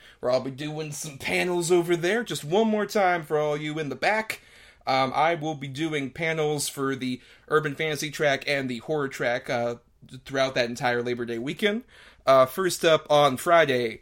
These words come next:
August thirtieth at seven P M, I'll be doing the Apocalypse Now, a Good Omens fan panel about the book and the miniseries on Amazon. And that'll be in the Chastain Room at the Westin Hotel. And all these will be in the Westin Hotel.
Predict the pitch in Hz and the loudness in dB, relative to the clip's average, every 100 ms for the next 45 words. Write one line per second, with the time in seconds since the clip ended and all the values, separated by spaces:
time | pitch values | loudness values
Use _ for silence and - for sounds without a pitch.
0 | _ - 160 151 - 151 131 117 110 147 | _ 6 6 6 0 0 0 -2 -2 -4
1 | 135 127 131 123 120 120 131 127 123 120 | -4 -4 -4 -4 -4 -6 -4 -4 -4 -6
2 | 120 117 117 160 170 165 151 - - 127 | -6 -4 0 2 2 -2 -4 -6 -8 -8
3 | 120 120 139 214 127 123 131 131 139 156 | -6 0 2 2 0 -2 -2 -2 -2 -4
4 | - 156 139 139 120 151 160 120 117 113 | -2 0 -2 -4 -6 -6 -6 -4 -4 -6
5 | 110 110 - - _ 131 120 - 113 110 | -14 -14 -20 -20 _ -4 -4 -6 -10 -10
6 | 104 107 110 113 - 123 117 110 139 143 | -12 -14 -12 -12 -8 -8 -8 -6 -4 0
7 | 156 170 - 139 151 151 147 127 - 135 | 0 0 -4 -2 0 0 -2 -2 0 0
8 | - 139 131 135 120 120 117 120 123 117 | 2 0 0 -2 -4 -4 -4 -4 -6 -10
9 | 123 135 131 175 220 175 160 151 135 127 | -4 -2 2 2 2 -2 -2 -2 0 0
10 | 123 123 113 113 120 123 | -2 -6 -8 -2 -2 -2